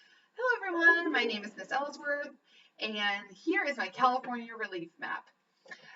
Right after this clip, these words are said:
As you can see on my map, there are four different regions, and I labeled them with different colors, as you can see in my key.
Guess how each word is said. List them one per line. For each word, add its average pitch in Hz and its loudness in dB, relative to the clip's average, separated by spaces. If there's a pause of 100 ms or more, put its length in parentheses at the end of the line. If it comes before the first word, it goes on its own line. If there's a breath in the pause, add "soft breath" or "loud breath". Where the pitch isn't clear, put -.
As 269 10
you 403 2
can 508 -6
see 240 0 (280)
on 226 2
my 277 8
map, 214 6
there 202 4
are 190 0
four 262 6
different 262 -2
regions, 175 -10 (460 soft breath)
and 208 2
I 214 8
labeled 285 0
them 190 0
with 185 -10
different 208 -6
colors, 359 0
as 190 0
you 185 -14
can 190 -18
see - -12
in 190 -12
my 208 -4
key. 247 -4